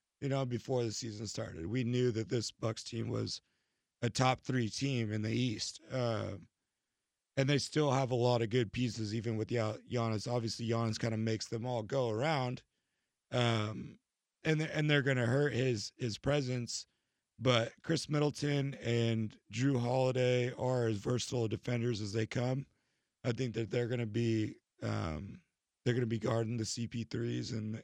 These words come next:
and the Devin Bookers of the world. So those are gonna be good matchups. I think Ayton does present some challenges, but at the forward position, it's not like there's anybody they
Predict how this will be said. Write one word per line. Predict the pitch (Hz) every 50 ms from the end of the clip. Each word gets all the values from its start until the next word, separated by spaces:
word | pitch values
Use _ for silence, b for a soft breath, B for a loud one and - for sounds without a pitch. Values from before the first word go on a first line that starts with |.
| -
and | - 104 104 107 110
the | 117 120 117 113
Devin | 104 - 113 120 107 117 120
Bookers | 98 - 156 - - 131 117
of | 120 127
the | 127 120
world. | 127 131 139 139 139 - - b b b b b b b b b
So | - - 147
those | 143 160 165 160
are | 160
gonna | 156 165 156
be | 143 147 143
good | 123 151 143 127
matchups. | 131 131 147 147 - - 127 117 113 -
I | 127 113
think | 101 139 131 120
Ayton | 123 120 117 127 131 123 120 113
does | 123 123 123 -
present | - - 101 110 131 127 -
some | - 110 104
challenges, | - - 117 110 120 135 139 135 156 160 156 139
but | - 123
at | 135 135 -
the | 123 110
forward | - - 156 170 175 165 147 127 -
position, | - 104 98 120 156 170 - - 110 107 107 107 - _ _ _ _ _ _ _ _ _ _ _ -
it's | 117 - -
not | 123 143 156 160 165
like | 170 156 143
there's | - 135 127 110
anybody | 131 135 131 127 107 123 127 127 127 120
they | 107 110 120 123 117 110